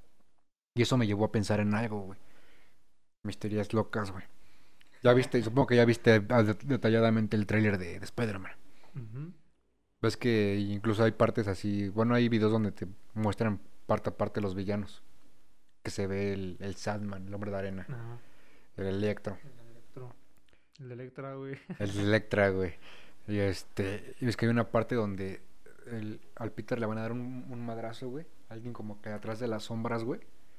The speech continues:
Speaker 1: No, no
Speaker 2: Ujú.
Speaker 1: sé si lo viste que le hacen así, pero como que los protege el escudo, un escudo de, de, de Doctor Strange.
Speaker 2: No, creo que no.
Speaker 1: ¿No has visto?
Speaker 2: Pero tú cuéntame, chale.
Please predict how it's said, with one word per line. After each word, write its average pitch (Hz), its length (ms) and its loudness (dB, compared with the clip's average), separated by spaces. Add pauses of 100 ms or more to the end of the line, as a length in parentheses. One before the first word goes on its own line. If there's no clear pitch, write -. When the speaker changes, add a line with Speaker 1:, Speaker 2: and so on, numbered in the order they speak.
(380)
Speaker 1:
No, 110 140 -2
no 120 100 0
Speaker 2:
Ujú. 113 80 -2
Speaker 1:
sé 113 60 -6
si 120 80 0
lo 107 100 2
viste - 240 -8
que 113 120 -2
le 104 40 0
hacen 107 220 -2
así, 113 180 -6 (500)
pero - 140 -10
como 104 220 -6
que - 80 -4
los 107 160 0
protege 117 640 0
el 104 80 0
escudo, 113 240 -6
un 120 100 0
escudo 120 380 0
de, 101 180 -2
de, 104 260 -4
de 107 400 -6
Doctor 113 360 -4
Strange. 110 420 -4 (1500)
Speaker 2:
No, 156 480 -6 (100)
creo 147 180 -12
que 151 100 -8
no. 143 180 -10 (180)
Speaker 1:
¿No 120 80 2
has 117 60 4
visto? 120 140 2
Speaker 2:
Pero 180 140 0
tú - 120 -8
cuéntame, 151 400 -8
chale. - 200 -10